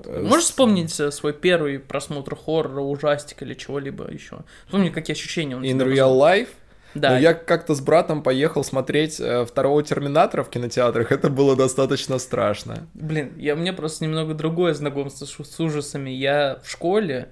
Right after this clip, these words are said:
Speaker 2: э, обманул продавщицу в кинотеатре и сказал, что мне шестнадцать, когда мне было двенадцать, и мы пошли на тогда ку-, культовую продолжению, э,
Speaker 1: «Форсаж три»?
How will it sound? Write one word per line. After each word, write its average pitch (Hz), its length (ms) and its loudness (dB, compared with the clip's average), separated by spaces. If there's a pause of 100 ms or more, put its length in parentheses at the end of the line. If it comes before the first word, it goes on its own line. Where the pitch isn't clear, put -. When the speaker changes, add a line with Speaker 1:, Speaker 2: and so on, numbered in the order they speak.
Speaker 2:
э, 131 680 -6
обманул 151 720 -2 (220)
продавщицу 151 600 -2
в 151 60 -12
кинотеатре 147 600 -4
и 139 40 -8
сказал, 147 320 -4
что - 160 -14
мне 143 120 -8
шестнадцать, 180 580 -6
когда 139 200 -4
мне 151 140 -4
было 139 220 -4
двенадцать, 139 600 -4
и - 20 -12
мы 143 140 -6
пошли 156 480 -6
на 135 600 -8 (200)
тогда 143 400 -2 (160)
ку-, 147 160 -12
культовую 131 1120 -4
продолжению, 143 760 -4 (400)
э, 131 300 2
Speaker 1:
«Форсаж 127 400 4
три»? 160 320 -4